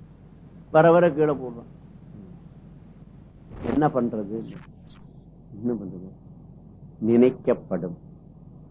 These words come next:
ஒரு சொல்வன் சொல்ல, நினைக்கப்படும். இதை வந்து நீயே நினைந்து பார், நினைந்து பார். "என்னத்தங்க, எங்களுக்கு அவ்வளவு தூரம் ஞானம் எல்லாம் ஏதுங்க, உங்ககிட்ட வந்து எதுன்னு தெரிஞ்சுக்கிட்டாதான்."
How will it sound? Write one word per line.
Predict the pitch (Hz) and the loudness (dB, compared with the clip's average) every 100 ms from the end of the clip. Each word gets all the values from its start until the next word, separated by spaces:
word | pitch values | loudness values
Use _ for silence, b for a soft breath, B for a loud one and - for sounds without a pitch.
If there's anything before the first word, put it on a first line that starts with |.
| - - | -20 -4
ஒரு | 107 - | -4 -2
சொல்வன் | 101 98 98 | -2 0 0
சொல்ல, | 85 82 - 101 | -2 -6 -8 0
நினைக்கப்படும். | 123 127 - 120 - - 85 - - - - - - - - - - - - | 4 4 2 -4 -4 -8 -14 -16 -20 -20 -20 -20 -20 -20 -20 -20 -20 -20 -6
இதை | 120 117 | 0 2
வந்து | 107 135 151 110 123 165 160 - | 2 2 2 2 0 -2 -6 -4
நீயே | 113 113 120 131 151 165 | 0 2 4 4 2 0
நினைந்து | 110 117 127 123 113 | 0 2 2 0 -2
பார், | - 87 85 - - - - - - - - - - - | -6 -10 -10 -16 -20 -20 -20 -20 -20 -20 -20 -20 -20 -4
நினைந்து | 110 113 104 90 | 2 2 2 -2
பார். | 87 87 - - - 87 87 - - - - - - - - 135 | -8 -12 -14 -20 -20 -20 -20 -20 -20 -20 -20 -20 -20 -20 -6 0
"என்னத்தங்க, | 135 135 131 123 123 123 | 4 4 2 2 2 4
எங்களுக்கு | 113 113 113 117 | 6 6 6 6
அவ்வளவு | 113 110 120 123 | 6 6 6 6
தூரம் | 127 131 | 4 4
ஞானம் | 131 131 131 | 4 4 4
எல்லாம் | 127 131 | 4 4
ஏதுங்க, | 131 131 127 127 117 | 6 6 6 4 2
உங்ககிட்ட | 92 92 101 110 107 | 0 -6 -4 -2 4
வந்து | 131 131 131 | 4 6 6
எதுன்னு | 127 135 127 117 | 6 4 2 2
தெரிஞ்சுக்கிட்டாதான்." | 123 120 120 110 101 98 | 0 2 0 0 -2 -4